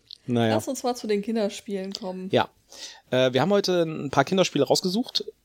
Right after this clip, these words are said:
Speaker 1: ähm, und wir reden auch über einige der Kandidaten und auch den Gewinner des Spiel des Jahres. Wir haben aber auch ein Spiel, das wir rausgesucht haben, was ein absoluter, äh, Indie-Underdog war und von dem es
Speaker 2: <laughs>
Speaker 1: mir nicht möglich war,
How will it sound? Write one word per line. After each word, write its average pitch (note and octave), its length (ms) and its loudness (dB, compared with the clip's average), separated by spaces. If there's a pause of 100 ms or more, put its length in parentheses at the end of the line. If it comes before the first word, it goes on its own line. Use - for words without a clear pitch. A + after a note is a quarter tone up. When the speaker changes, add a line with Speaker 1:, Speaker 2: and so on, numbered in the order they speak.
(160)
Speaker 1:
ähm, - 560 -2
und C#3 360 0
wir C3 120 4
reden D#3 180 2
auch C#3+ 160 4
über B2+ 580 2
einige C#3 340 2
der B2+ 120 0
Kandidaten A#2 540 0
und D3 80 0
auch - 100 4
den B2 140 0
Gewinner C3 280 2
des D3 100 -2
Spiel - 180 -2
des A2+ 100 0
Jahres. C#3 460 0 (560)
Wir A#2 120 4
haben E3 120 2
aber E3 200 4
auch - 200 0
ein E3+ 260 2
Spiel, D#3+ 500 2 (540)
das C#3 280 2
wir C3+ 80 4
rausgesucht C3 480 0
haben, C3+ 320 2
was C3 280 2
ein C3+ 120 -2 (120)
absoluter, D3 1300 2
äh, B2+ 220 4
Indie-Underdog D#3 1000 2
war A#2+ 300 2 (420)
und C3+ 220 2
von C#3 240 2
dem D3+ 160 2
es - 140 0
Speaker 2:
<laughs> - 20 -2
Speaker 1:
mir D#3 100 4
nicht G3+ 220 0
möglich F3 360 2
war, - 340 2